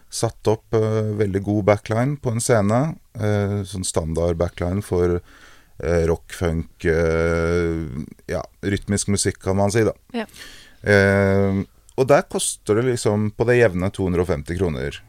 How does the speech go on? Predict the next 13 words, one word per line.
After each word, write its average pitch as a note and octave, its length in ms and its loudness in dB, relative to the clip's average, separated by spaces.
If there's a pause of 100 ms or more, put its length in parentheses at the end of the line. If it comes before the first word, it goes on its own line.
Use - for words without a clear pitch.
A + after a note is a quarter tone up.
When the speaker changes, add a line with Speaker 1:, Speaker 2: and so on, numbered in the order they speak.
(140)
Speaker 2:
Mm. G#3+ 280 -2 (180)
Speaker 1:
Eh, D#2+ 480 -6
noen A2+ 220 2
ganger A2+ 520 4
litt A2 240 0
mindre, G#2 260 4
noen G2+ 140 4
ganger G2 180 2
litt G2 140 2
mer, F#2 160 0
kanskje, G#2 320 0
men, G2+ 140 2
Speaker 2:
Ja. G2 120 2